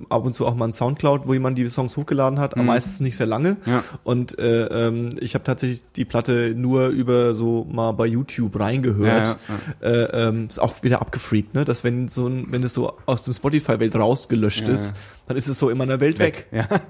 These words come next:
Speaker 1: Ich muss immer bewusst sagen, ah ja, ich wollte noch mal Shindy hören.
Speaker 2: Mhm.
Speaker 1: Shindy. Und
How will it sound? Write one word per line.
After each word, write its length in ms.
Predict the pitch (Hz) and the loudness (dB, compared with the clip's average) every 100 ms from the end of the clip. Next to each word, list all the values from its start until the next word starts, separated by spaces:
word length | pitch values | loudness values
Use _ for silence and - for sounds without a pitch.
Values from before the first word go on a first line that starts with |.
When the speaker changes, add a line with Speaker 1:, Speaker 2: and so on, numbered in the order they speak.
| - _ _ | -14 _ _
Speaker 1:
Ich 60 | - | 0
muss 140 | 156 | 2
immer 140 | 165 170 | 4 4
bewusst 480 | 147 139 180 190 - | 4 4 2 2 0
sagen, 300 | 147 151 156 | 2 2 0
ah 120 | 139 | 0
ja, 80 | 139 | 2
ich 180 | 123 - | 0 0
wollte 220 | 127 120 | -2 0
noch 80 | 135 | -2
mal 100 | 147 | -2
Shindy 320 | - 202 123 | 0 2 2
hören. 340 | 104 98 113 | 2 0 -2
Speaker 2:
Mhm. 120 | 113 117 | -2 -6
Speaker 1:
Shindy. 540 | - - 233 156 123 123 _ _ _ _ _ _ _ _ _ _ - | -8 -4 -2 0 0 -2 _ _ _ _ _ _ _ _ _ _ -4
Und 120 | - | 0